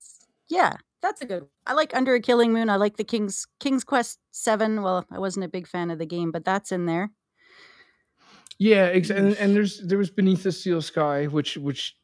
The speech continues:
Speaker 2: you know, is, is pr-,
Speaker 1: Mm-hmm.
Speaker 2: quite revered. Um, and, and there were some other ones. Again, we, we'll, we'll do this year eventually someday. But I, I guess maybe what it came down
Speaker 1: Mm-hmm.
Speaker 2: to is that really, between the two of us, we both played Under a Killing Moon twenty-five years ago,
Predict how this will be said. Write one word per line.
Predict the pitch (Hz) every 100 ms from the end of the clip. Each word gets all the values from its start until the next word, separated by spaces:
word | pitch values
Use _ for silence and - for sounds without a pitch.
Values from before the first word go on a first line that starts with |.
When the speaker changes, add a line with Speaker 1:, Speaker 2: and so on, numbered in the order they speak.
| _
Speaker 2:
you | 156
know, | 151 135
is, | 135 127
is | 151 139
pr-, | 311 277
Speaker 1:
Mm-hmm. | 240
Speaker 2:
quite | 175 147
revered. | 135 139 127 131 127 120 123 117
Um, | 131 123 120 123 120 _ _ _ _ _ _ -
and, | 170
and | 214 240
there |
were | 240
some | 214 190
other | 160
ones. | 156 156 151
Again, | 170 180
we, | 202
we'll, | 202 240
we'll | 208 220 202
do | - 202
this | 165 143
year | 151 135
eventually | 135 127 - 123
someday. | - 139 120 104
But | 123 123
I, | 151 156
I | 180
guess | 180 240
maybe | 208 175
what | 160 151
it | 143
came | 156 143
down | 143 147
Speaker 1:
Mm-hmm. | 143
Speaker 2:
to | 123
is | 127 117
that | 123
really, | 127 151 131 123 117 _ _ -
between | 151 - 190 170
the | 147
two | - 185 156
of | 135
us, | 123 123 - - -
we | 135
both | 147 165 156
played | - 175 147
Under | 143 151 147
a |
Killing | 127 165 151 147
Moon | 139 139 139
twenty-five | 127 - 147 131 135 - 139 135 131
years | 131 131 120
ago, | 113 113 107 113